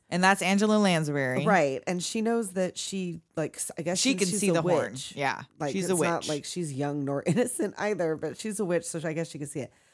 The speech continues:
Speaker 2: So she brings out her unibrow assistant.
Speaker 1: <laughs> And his extra beaked wizard assistant or
Speaker 2: Oh,
Speaker 1: whatever.
Speaker 2: God, he's
Speaker 1: That
Speaker 2: got,
Speaker 1: beak.
Speaker 2: like, what the
Speaker 1: And I swear I
Speaker 2: fuck?
Speaker 1: dated a guy who looked just like that. <laughs>
Speaker 2: Oh, we all go through that phase, don't we?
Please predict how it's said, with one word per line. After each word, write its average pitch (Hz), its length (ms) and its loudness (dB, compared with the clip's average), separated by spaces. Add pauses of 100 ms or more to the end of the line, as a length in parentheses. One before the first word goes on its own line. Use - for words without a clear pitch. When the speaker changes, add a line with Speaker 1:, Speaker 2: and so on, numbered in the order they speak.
(160)
Speaker 2:
So 214 120 0
she 208 140 -2
brings 226 260 0
out 254 160 0
her 233 100 -2
unibrow 202 540 -2
assistant. 135 560 -6 (240)
Speaker 1:
<laughs> - 100 4 (1080)
And 175 140 4
his 185 340 4 (220)
extra 196 400 4
beaked 180 380 -4 (120)
wizard 170 440 2
assistant 147 520 -2
or 240 140 4
Speaker 2:
Oh, - 20 4
Speaker 1:
whatever. 170 460 4
Speaker 2:
God, 220 260 0
he's 190 120 -2
Speaker 1:
That 208 180 4
Speaker 2:
got, 269 100 0
Speaker 1:
beak. 202 320 2
Speaker 2:
like, 160 140 -2
what 339 160 0 (380)
the 190 80 -2
Speaker 1:
And 147 180 2
I 214 140 6
swear 220 280 6
I 196 100 10
Speaker 2:
fuck? - 60 2
Speaker 1:
dated 156 280 2
a - 20 -6
guy 143 220 2
who 151 100 0
looked 147 220 -2
just 143 160 -6
like 165 140 0
that. - 320 -2
<laughs> - 20 0
Speaker 2:
Oh, 240 500 6 (300)
we 240 100 4
all 247 160 6
go 233 180 2
through 220 180 -4
that 196 220 0
phase, 165 300 2
don't 170 280 0
we? 160 200 -4